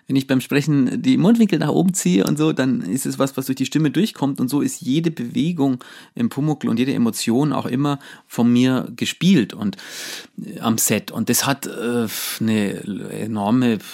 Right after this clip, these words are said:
lustige Grundstimmung verursacht. Also, wenn der Pumuckl drau-, draußen im Hof vom Meister Eder nass gespritzt wird, dann,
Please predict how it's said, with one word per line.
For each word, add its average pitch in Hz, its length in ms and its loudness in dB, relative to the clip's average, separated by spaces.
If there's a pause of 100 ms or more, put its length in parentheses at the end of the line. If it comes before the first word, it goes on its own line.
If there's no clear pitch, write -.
(420)
lustige 120 800 0
Grundstimmung 113 580 2
verursacht. 95 760 -8
Also, 101 460 -4 (540)
wenn 104 180 0
der 107 80 2
Pumuckl 113 500 2
drau-, 104 300 0
draußen 110 540 -2
im 110 140 4
Hof 113 420 0
vom 110 240 0
Meister 107 300 0
Eder 113 300 2
nass 107 280 0
gespritzt 117 460 -6
wird, 113 240 -2
dann, 107 260 2